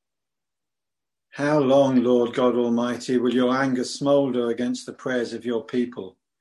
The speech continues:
You have fed them with the bread of tears. You have made them drink tears by the bowlful. You made us an object of derision to our neighbours,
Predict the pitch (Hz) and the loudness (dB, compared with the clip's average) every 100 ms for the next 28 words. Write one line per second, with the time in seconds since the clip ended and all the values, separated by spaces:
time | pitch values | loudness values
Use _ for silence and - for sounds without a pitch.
0 | _ _ _ _ _ _ _ 135 113 120 | _ _ _ _ _ _ _ -4 -4 -4
1 | - 156 151 123 127 127 123 110 139 135 | 0 2 2 4 4 4 2 0 2 2
2 | 131 127 156 147 113 98 - - _ _ | 0 -2 2 2 2 -2 -10 -20 _ _
3 | _ _ 127 123 135 143 131 135 123 139 | _ _ -4 0 2 2 2 0 0 -2
4 | 135 - 151 147 123 - 120 117 110 117 | -2 -4 0 2 2 -2 -4 -4 -4 -4
5 | 139 127 - 107 90 - _ _ _ _ | -4 -4 -8 -10 -10 -14 _ _ _ _
6 | _ _ _ _ _ _ _ - 175 151 | _ _ _ _ _ _ _ 0 2 4
7 | 175 160 - 151 165 147 147 151 139 127 | 4 2 2 2 2 2 -2 -2 -6 -2
8 | 143 151 175 147 117 135 131 127 135 147 | 2 2 2 0 -4 -4 -4 -4 -2 0
9 | 131 110 98 - | -2 -6 -12 -16